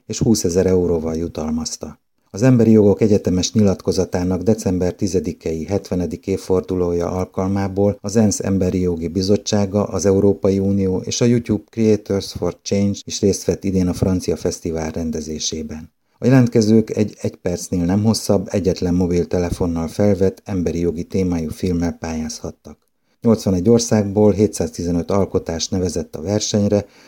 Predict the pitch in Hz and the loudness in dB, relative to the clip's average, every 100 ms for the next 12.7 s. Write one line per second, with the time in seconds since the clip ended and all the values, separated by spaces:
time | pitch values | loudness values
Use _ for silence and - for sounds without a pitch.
0 | _ - 120 113 110 113 104 104 123 98 | _ -2 4 4 4 2 4 2 2 0
1 | 90 78 87 82 104 101 - 92 95 92 | 0 0 -2 -2 0 0 0 0 0 -2
2 | 85 82 - 92 90 80 - 90 87 80 | -6 -6 -4 -2 0 -2 -2 0 -2 -4
3 | 76 80 104 104 101 95 101 - - - | -4 0 0 0 0 2 0 0 -4 -2
4 | - - - 113 113 117 107 107 104 107 | -2 -4 0 4 4 4 6 6 6 4
5 | 107 - 113 104 98 104 - 98 85 87 | 2 -2 0 2 2 2 2 2 2 0
6 | 104 98 98 92 101 92 92 - 92 92 | 2 2 2 2 0 2 0 -2 -4 -2
7 | 95 92 90 90 87 101 98 90 87 80 | -2 -2 -2 -2 0 2 2 0 -2 -2
8 | 85 101 104 107 107 - 117 104 - 117 | 2 4 6 4 4 2 4 4 4 4
9 | 95 90 82 - 101 98 101 92 - - | 4 2 0 0 0 0 -2 -2 -2 -2
10 | 92 87 82 92 85 90 - 85 80 87 | 0 0 -2 -2 -2 -6 -6 -6 -4 -6
11 | 82 82 - 82 98 - 87 82 80 - | -6 -8 -10 -10 -8 -6 -4 -6 -8 -10
12 | 80 80 - - 71 76 | -12 -10 -10 -10 -10 -12